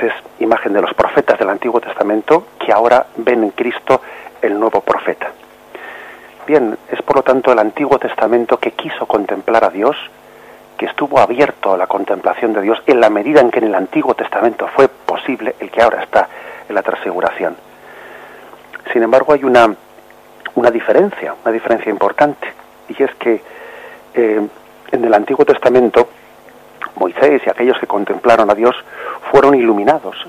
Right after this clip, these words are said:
Se dice en el Antiguo Testamento que fueron iluminados por la presencia de Dios. Pero, sin embargo, en el caso de Jesucristo, si nos fijamos, algunos santos padres hacen esta distinción,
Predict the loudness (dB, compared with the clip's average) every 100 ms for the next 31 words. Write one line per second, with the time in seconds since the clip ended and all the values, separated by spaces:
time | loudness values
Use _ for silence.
0 | -12 -8 -6 -4 0 0 2 -2 -2 -2
1 | 0 0 -2 -4 -2 -2 -2 -6 -2 2
2 | 2 2 -2 -2 -2 -4 -4 -2 -2 0
3 | -2 -4 -10 -20 -20 -20 -20 -20 -20 -20
4 | -20 -20 -20 -16 -2 0 0 -2 2 2
5 | 4 2 0 -8 -2 0 0 0 0 0
6 | -6 -2 -2 0 -2 0 -4 -4 -6 -2
7 | 2 2 0 -12 -20 -20 -10 2 2 2
8 | 0 -2 2 2 2 0 0 -2 -2 -6
9 | -6 -8 -2 -2